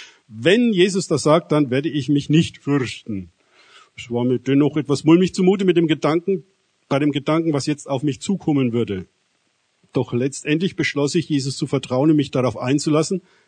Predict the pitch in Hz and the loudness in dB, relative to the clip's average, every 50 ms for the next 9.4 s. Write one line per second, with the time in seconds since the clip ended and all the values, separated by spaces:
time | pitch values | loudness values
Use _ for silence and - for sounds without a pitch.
0 | _ _ - 120 127 135 147 135 139 165 160 165 151 139 - 156 160 156 151 147 | _ _ -4 -4 0 0 2 2 2 2 0 -2 -6 -2 2 4 4 4 4 4
1 | 147 127 120 117 113 - - - 101 110 110 101 - - 95 87 82 - _ _ | 2 2 2 0 0 -2 -4 -2 -2 -2 -2 -2 -4 -8 -10 -12 -12 -18 _ _
2 | _ _ _ _ _ _ _ _ _ _ _ _ _ _ _ _ _ _ _ - | _ _ _ _ _ _ _ _ _ _ _ _ _ _ _ _ _ _ _ -20
3 | _ _ _ _ _ _ _ _ _ _ _ _ - 165 139 156 165 156 156 143 | _ _ _ _ _ _ _ _ _ _ _ _ -2 0 0 2 2 2 2 2
4 | - 180 - - 180 139 117 127 165 185 - 139 131 147 160 196 208 185 - _ | 0 -2 -2 -2 -2 -2 0 0 0 2 2 2 2 2 2 2 0 -4 -10 _
5 | _ _ _ _ _ _ _ _ _ _ _ _ _ - 131 107 165 147 123 160 | _ _ _ _ _ _ _ _ _ _ _ _ _ -10 -4 -4 -4 -2 -2 -4
6 | 143 127 170 165 160 147 135 139 131 - 175 165 - - 165 151 127 123 143 156 | -2 -2 0 0 0 0 -2 -2 -2 -2 -2 -2 -2 -2 -2 0 2 2 2 4
7 | 160 156 143 135 123 123 131 165 170 - - - - - - - 139 120 135 131 | 4 2 2 2 2 2 0 0 -2 -4 -12 -20 -20 -12 -8 -8 -6 -4 -4 -4
8 | 131 - 156 143 147 147 139 127 120 - - 147 165 180 170 139 120 123 - - | -2 0 2 2 4 2 2 2 0 -2 -2 -4 -2 -2 -2 -2 -2 -4 -6 -6
9 | 117 127 - 175 175 165 151 | -8 -8 -8 -8 -8 -8 -12